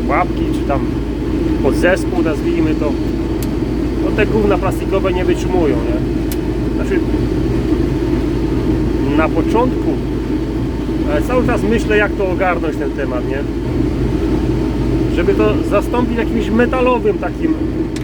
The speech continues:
e, metalem po prostu, nie plastikiem. Ale chociaż w pierwszej sekcji,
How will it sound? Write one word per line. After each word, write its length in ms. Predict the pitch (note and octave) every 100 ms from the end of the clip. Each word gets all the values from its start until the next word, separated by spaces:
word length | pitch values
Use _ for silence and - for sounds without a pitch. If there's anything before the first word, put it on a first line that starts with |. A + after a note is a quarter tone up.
| - - - - - - - - - C3+
e, 1080 | C#3 C#3+ C#3 C#3 C#3+ C#3+ C#3+ C#3 C#3 C#3
metalem 440 | D#3 C#4+ D#4 A3 D#3+
po 120 | D#3+
prostu, 320 | E3+ F3+ E3+
nie 140 | F3+ F#3+
plastikiem. 500 | G#3+ - A3 - - - - D#3 - - - - - - -
Ale 280 | E3 F3+ F#3+
chociaż 360 | B3 C4 C4+
w 200 | - -
pierwszej 560 | B3+ B3+ - B3 A#3+ -
sekcji, 440 | - A#3 F#3+ D#3